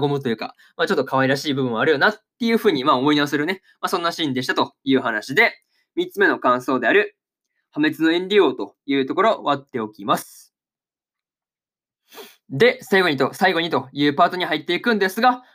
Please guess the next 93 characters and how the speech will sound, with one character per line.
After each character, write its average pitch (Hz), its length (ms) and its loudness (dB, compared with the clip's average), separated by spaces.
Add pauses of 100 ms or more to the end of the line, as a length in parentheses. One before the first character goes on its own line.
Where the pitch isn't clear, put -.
ま 214 60 -2
あ、 - 20 -8
今 453 180 4
回 175 140 2
で 127 80 0
す 131 100 -12
ね、 240 240 -2 (160)
冒 208 200 4
頭 214 160 0
の 202 120 0
四 151 140 0
次 156 80 -8
元 180 160 -2
ポ 233 140 -6
ケ 214 60 0
ッ 214 40 -2
ト 143 80 -8
な 131 100 -2
る 151 80 -4
ん 135 100 -6
で 107 100 -12
す、 - 100 -20
な 135 140 -4
ら 170 100 2
ぬ 151 80 -2
で 110 120 -8
す - 120 -16
ね、 220 160 -2 (220)
四 151 100 -2
次 156 100 -4
元 180 200 0
ポ 226 100 2
シ 214 80 2
ェ 196 40 0
ッ - 40 -6
ト 113 80 -10
で 98 60 -12
す - 100 -20
よ - 60 -16
ね、 135 100 -10 (220)
の 190 80 -8
と 208 80 2
こ 208 80 4
ろ 202 80 4
か 202 80 2
ら 175 100 4
も 151 140 0
う - 20 -2
す 143 80 -10
で 160 80 0
に 127 100 -2
面 139 220 -2
白 147 180 -6
か 123 80 -6
っ 120 40 -16
た 131 80 -8
な 131 100 -4
と 123 140 -8 (260)
い 147 140 0
う 143 160 2
感 139 240 -4
じ 127 80 -6
で 131 100 2
し 131 60 -6
た。 110 260 -2 (840)
い - 60 -8
や、 113 100 2
ま 165 140 0
た 214 80 0
ね、 190 100 0
こ 143 140 0
う、 127 60 2
レ 202 100 4
テ 202 100 -4
ィ 151 60 2
を - 20 0
叩 156 240 0
い 135 80 -4
て、 135 120 -4
こ - 200 -8
う、 123 60 0
エ 165 40 0
ン 214 100 -2
デ 233 80 0
ュ 233 60 4
ー 214 60 8
王 160 120 4
様 135 240 -2
の 107 80 -4
歌 131 220 -2
と 110 100 -10
か 98 100 -12
ね、 131 140 -16